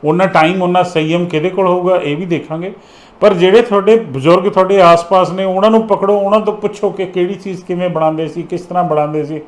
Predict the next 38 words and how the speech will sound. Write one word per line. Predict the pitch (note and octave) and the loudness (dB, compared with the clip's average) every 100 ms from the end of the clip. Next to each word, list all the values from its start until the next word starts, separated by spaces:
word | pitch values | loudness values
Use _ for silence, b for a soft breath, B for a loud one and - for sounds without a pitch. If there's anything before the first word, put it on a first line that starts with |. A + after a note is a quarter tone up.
| B B B B B B - | B B B B B B -4
ਪ੍ਰੋਬਲਮ | D#3+ F3 G#3+ A3+ | 0 2 2 4
ਇਹ | A3+ A3+ | 6 6
ਹੈ | |
ਕਿ | A3+ | 4
ਅਸੀਂ | G#3 A3 | 0 0
ਟਾਈਮ | G3+ F#3 G#3+ G#3+ | 2 4 4 2
ਨਹੀਂ | G#3 | 2
ਦੇਣਾ | G3 G3 | 2 0
ਚਾਹੁੰਦੇ, | F#3 G3 G#3 | 0 2 2
ਅਸੀਂ | F#3 G3+ | 2 0
ਬਸ | F#3 - F#3 | 0 0 -2
ਇੰਨੀ | F3+ G3 | 0 0
ਜਲਦੀ | F#3 F3+ F#3 | 2 2 0
ਸਾਰਾ | F3+ E3+ F3+ F#3 | -2 0 2 0
ਕੁਇਕ | F#3 A3 A3 | 0 -2 -2
ਸੋਲੂਸ਼ਨ | - F3+ F3 F3 F3 | -6 -6 -4 -4 -6
ਅਸੀਂ | E3 F3 | -6 -6
ਭਾਲਦੇ | F3 E3 B2+ C#3 | 0 0 0 -2
ਹਾਂ | D#3+ | -4
ਵੀ | E3 | -2
ਫਟਾਫਟ | E3 E3 F3+ E3 E3 E3 - b b b b C3+ | -2 0 0 0 -2 -8 -16 b b b b -14
ਸੋਲੂਸ਼ਨ | - D3 D3 E3 | -8 -6 -4 -4
ਮਿਲ | E3 C3+ D3+ | -2 -2 -2
ਜੇ, | |
ਫਟਾਫਟ, | G3 D#3+ D#3 E3 F3+ F3+ | -2 0 0 0 -2 -2
ਅ, | F#3 F3+ - _ _ C#3 C#3 C#3+ C#3 | -6 -8 -16 _ _ -2 2 2 0
ਕੋਈ | D#3 G3 | 0 0
ਸੋਲੂਸ਼ਨ | - F3 E3 E3+ F3 F3 - C#3 | 0 -4 -4 -4 -6 -8 -10 -8
ਨਹੀਂ | C3+ C#3 | -4 -4
ਹੈਗਾ। | C3 C3+ - b b b - | -6 -8 -12 b b b -6
ਤੋ | A3 | -4
ਘਰ | A3 G#3 D3+ | 2 4 4
ਦਾ | C3 F#3 | 4 4
ਬਣਿਆ | F#3+ G3 G3 | 4 4 4
ਹੋਇਆ | F3+ F#3 | 4 2
ਜਿਹੜਾ | E3+ F3 F#3+ | 0 0 -2
ਖਾਣਾ | - C3 B2 | -2 -4 -2
ਹੈ | C#3 B3 | -4 -6